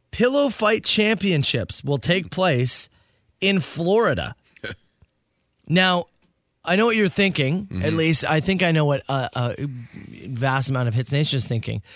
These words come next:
Speaker 1: "Oh, this is, like, kinda sexy, like, you know, maybe put on some lingerie." No.
Speaker 2: No?
Speaker 1: It is ex-M M A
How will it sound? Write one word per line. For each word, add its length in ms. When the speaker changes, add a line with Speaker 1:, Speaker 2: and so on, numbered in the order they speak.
Speaker 1:
"Oh, 80
this 120
is, 120
like, 140
kinda 200
sexy, 640
like, 300
you 80
know, 80
maybe 260
put 160
on 160
some 140
lingerie." 580
No. 420
Speaker 2:
No? 300
Speaker 1:
It 120
is 280
ex-M 1160
M 180
A 360